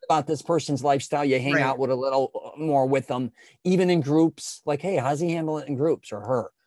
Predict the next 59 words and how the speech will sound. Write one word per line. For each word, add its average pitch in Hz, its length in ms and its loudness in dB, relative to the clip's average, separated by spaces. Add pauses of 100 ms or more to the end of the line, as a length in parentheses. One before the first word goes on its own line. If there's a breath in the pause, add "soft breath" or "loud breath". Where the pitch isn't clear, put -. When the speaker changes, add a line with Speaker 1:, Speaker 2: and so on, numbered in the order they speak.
(180)
Speaker 1:
Are 101 60 -6
they 107 100 -2
getting 113 200 -2
smashed? 143 540 -2
Are 101 100 -8
they 87 120 -12
drugs? 143 640 -4
Are 101 120 -6
they 110 220 -8
involved 127 440 0
there? 143 220 2 (340 soft breath)
Do, 147 160 2
are 123 140 4
they 110 160 0
late 160 240 4
all 180 160 6
the 170 100 -2
time? 170 480 -4
Are 127 240 -2
they, 113 460 0
you 165 120 2
know 139 80 -2
what 123 100 -6
I 123 40 -6
mean? 117 140 -6
Are 104 100 -8
they 92 140 -4
responding?" 151 1040 -4 (520)
'Cause 175 160 -4
let's 185 140 -4
face 185 240 0
it, 156 60 -2
at 143 80 -4
the 139 60 -4
beginning, 151 400 0
a 139 60 -2
lot 135 180 0
of 127 60 -4
times 135 340 -8
when 123 200 -4
you 117 200 -4
wanna 120 400 -2
have 98 160 -16
sex - 280 -12
with 101 100 -12
someone, 107 280 -10
I 98 40 -12
guess 101 200 -12
you - 40 -20
could 117 100 -18
say, 139 160 -4
there's 151 180 -4
a 160 40 -4
performance 196 520 -6
going 98 240 -10
on, 82 120 -14
I 85 100 -14
call 80 260 -6
it. - 60 -12